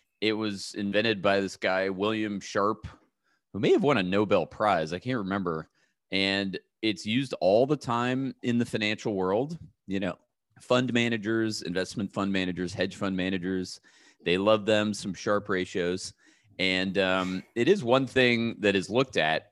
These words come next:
It's also, like many other financial, uh, indicators or financial measurement tools,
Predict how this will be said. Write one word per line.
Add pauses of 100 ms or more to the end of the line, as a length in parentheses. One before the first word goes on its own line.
It's
also,
like
many
other
financial, (520)
uh,
indicators
or
financial
measurement
tools,